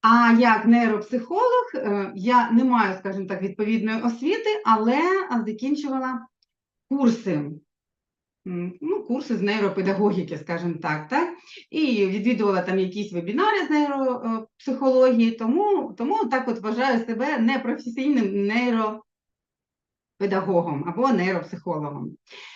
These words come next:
Е, і в своїй роботі я дуже часто застосовую, е, різноманітні прийоми саме з нейропсихології. Отже, сьогодні я теж буду показувати вам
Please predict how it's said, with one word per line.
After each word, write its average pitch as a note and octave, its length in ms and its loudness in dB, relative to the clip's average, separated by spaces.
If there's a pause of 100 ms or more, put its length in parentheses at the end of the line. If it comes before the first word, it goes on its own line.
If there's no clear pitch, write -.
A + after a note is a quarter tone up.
(200)
Е, G#3 320 0
і B3 280 4
в F3 60 -2
своїй A3+ 360 2
роботі B3+ 460 -2
я A#3 100 0
дуже G3+ 280 -4
часто A#3 380 0
застосовую, C#4+ 800 -2
е, C4+ 120 -4 (460)
різноманітні G#3 640 4
прийоми G#3 960 2
саме G3+ 320 4
з F#3 260 -6
нейропсихології. D#3+ 1080 -4 (680)
Отже, A#3 420 4
сьогодні C#4+ 760 2 (1120)
я A#3+ 220 0
теж C4 200 2
буду G#3+ 220 -2
показувати G#3 680 -2
вам F#3+ 360 0